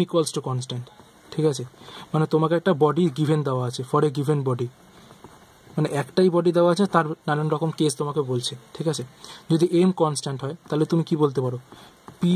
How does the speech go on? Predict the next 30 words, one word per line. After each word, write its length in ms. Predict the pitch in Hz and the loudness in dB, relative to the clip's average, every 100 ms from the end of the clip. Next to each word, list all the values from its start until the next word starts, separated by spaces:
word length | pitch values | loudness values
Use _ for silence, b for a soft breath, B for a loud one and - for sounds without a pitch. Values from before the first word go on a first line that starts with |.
| 180 | 2
equals 320 | - 185 175 | 2 0 0
to 60 | 190 180 160 | -4 -4 0
এম 100 | 170 165 | 0 -2
ভি, 120 | 131 147 160 | -2 -6 -4
তাহলে 180 | 160 156 160 | -2 2 2
এমটা 180 | 165 175 | 2 2
তো 40 | 170 160 | 0 0
constant, 400 | 147 - 135 127 - _ _ | -2 -2 -8 -12 -16 _ _
তাহলে 140 | - 151 | -4 -2
এখানে 160 | 160 160 | 0 -2
কি 60 | 175 160 | 0 0
বলতে 120 | 160 | 2
পারো? 120 | 170 165 | 2 0
P 20 | 165 170 - | -4 -2 -2
proportional 460 | 131 147 - 156 151 | 0 0 0 -2 0
to 60 | 156 | -4
V, 20 | 139 143 - - - - - - - | -4 -8 -12 -20 -20 -20 -20 -8 0
right? 180 | 160 131 - _ - - - - _ - B B B | 0 0 -12 _ -20 -20 -20 -20 _ -20 B B B
তাহলে 160 | - 151 151 | -4 0 0
আমি 80 | 156 | 0
যদি 160 | 165 175 185 - - _ - | 0 0 -2 -14 -20 _ -6
এটার, 200 | 156 165 160 - 135 - 156 139 139 | 0 0 0 -6 -20 -8 -2 2 2
এটার 180 | 139 156 | 2 0
যদি 120 | 160 160 | 0 0
আমি 80 | 160 | 2
graph 180 | 143 135 139 | 2 0 0
আঁকি, 140 | 139 135 | -4 -4
P 20 | 147 139 - | -4 -4 0
propor-, 300 | 139 143 | 0 0
P 20 | 131 | -2